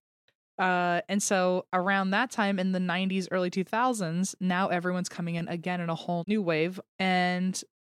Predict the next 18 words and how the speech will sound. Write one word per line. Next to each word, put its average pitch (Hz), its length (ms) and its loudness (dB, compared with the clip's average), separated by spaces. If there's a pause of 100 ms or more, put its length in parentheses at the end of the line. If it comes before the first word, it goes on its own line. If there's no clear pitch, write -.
(180)
around 208 340 2
the 233 80 2
same 208 360 0
time, 220 460 2
lots 175 380 0
of 175 100 -4
the 175 120 0
land 170 460 0
was 160 180 0
burned 175 400 0
in 160 80 -2
a 160 60 -2
fire 196 460 2
when 170 160 0
the 175 80 0
town 175 300 -2
was 170 180 -2
hit - 240 -2